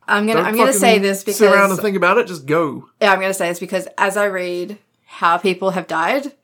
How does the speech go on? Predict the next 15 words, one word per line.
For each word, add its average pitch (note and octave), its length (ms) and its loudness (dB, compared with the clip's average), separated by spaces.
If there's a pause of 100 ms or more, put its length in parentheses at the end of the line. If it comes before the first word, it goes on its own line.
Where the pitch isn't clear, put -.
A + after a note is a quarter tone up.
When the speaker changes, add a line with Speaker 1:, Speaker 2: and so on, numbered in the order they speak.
(120)
Speaker 1:
you A3+ 120 -4
can C#4+ 120 2
replace B3+ 380 2
your A3+ 60 -4
things, G#3 300 2
you G3+ 60 -6
can't F#3+ 240 -2
replace F#3 360 -6
you. F#3+ 260 -2 (100)
So G#3 460 4 (320)
if G#3+ 200 -8
you A#3+ 140 -4
are A3 280 4 (180)
anywhere A#3 320 0
near F#3 380 -4